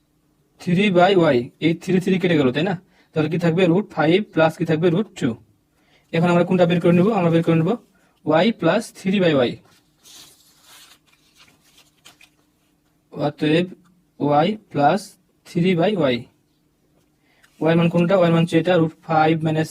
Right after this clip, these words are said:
root two। ওয়াই এর মানটা বসিয়ে দিচ্ছি root five minus root two। Three by ওয়াই এর মানটা আমরা পেয়েছি root five plus root two, root five plus root two।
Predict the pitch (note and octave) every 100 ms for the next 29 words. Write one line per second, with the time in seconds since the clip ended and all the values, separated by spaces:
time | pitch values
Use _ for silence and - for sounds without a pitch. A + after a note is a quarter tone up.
0 | D#3 D3+ - E3 D#3+ E3+ F3 _ _ _
1 | - _ - - _ _ _ _ - D3
2 | D3+ D3+ D3+ D3 C#3+ - D3 D3+ - D3+
3 | C#3+ F3 - D#3 D#3 F#3+ - - D#3+ E3
4 | - D#3+ B2 - _ _ _ _ _ _
5 | _ _ _ _ - F#3 G#3 F3+ F3 E3+
6 | E3+ E3 E3 D#3+ E3 G3 E3 D#3+ E3+ D#3
7 | D#3+ D3+ C#3+ - B2 D3+ E3+ - D3 G3
8 | - _ _ _ _ _ _ _ _ _
9 | D#3+ E3 F#3 D#3 E3+ A3 _ - B2+